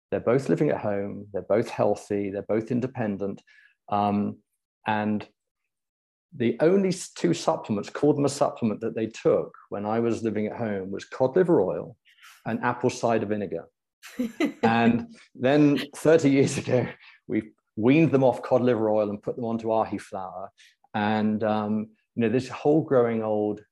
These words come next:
Speaker 1: gracefully is so important to me. I've got daughters and maybe have one day have grandchildren, et cetera. And maintaining our vitality,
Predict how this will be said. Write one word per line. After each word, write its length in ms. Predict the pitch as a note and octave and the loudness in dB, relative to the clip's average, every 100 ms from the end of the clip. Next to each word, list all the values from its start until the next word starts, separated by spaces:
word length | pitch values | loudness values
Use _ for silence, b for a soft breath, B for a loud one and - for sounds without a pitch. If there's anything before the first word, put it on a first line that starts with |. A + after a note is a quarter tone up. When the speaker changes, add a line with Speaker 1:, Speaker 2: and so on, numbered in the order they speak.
| _ | _
Speaker 1:
gracefully 840 | A2 G#2+ G#2+ - G#2+ G2 F#2+ G2 | -2 0 -2 -6 -6 -6 -6 -6
is 160 | A2+ - | -6 -8
so 240 | - C3+ | 0 2
important 560 | C3 B2 A2 G2+ G#2 A2 | 4 2 -2 -2 -4 -12
to 100 | - | -10
me. 320 | F#2+ F#2+ F#2+ | -6 -6 -6
I've 140 | G2+ G2 | -6 -4
got 240 | A2 - | -4 -2
daughters 640 | A2 G#2+ G#2+ G#2+ G2+ F2+ | 0 0 0 -4 -4 -4
and 200 | G#2 G2+ - B B - | -6 -8 -10 B B -8
maybe 220 | G2+ A2 | -2 -2
have 140 | G#2+ F#2+ | -2 -2
one 160 | G#2+ | -2
day 120 | G2+ | -2
have 160 | G2+ G2 | -2 -4
grandchildren, 680 | G#2 G#2 G#2 - G2 F#2 G2 | -4 -4 -4 -4 -6 -6 -10
et 80 | - | -6
cetera. 400 | G#2 G#2 G2+ G2 b b _ - | -6 -4 -6 -8 b b _ -2
And 380 | A#2+ A#2+ A2+ - - | 0 2 0 -6 -4
maintaining 760 | C3 C3 C3 - D3+ E3+ F3 D3+ | 2 4 2 0 -2 0 0 0
our 260 | B2+ B2+ A2 | 2 2 0
vitality, 920 | A2 G#2 - G#2 G#2+ - C#3+ D3+ | -4 -4 -4 -4 -4 -6 -8 -8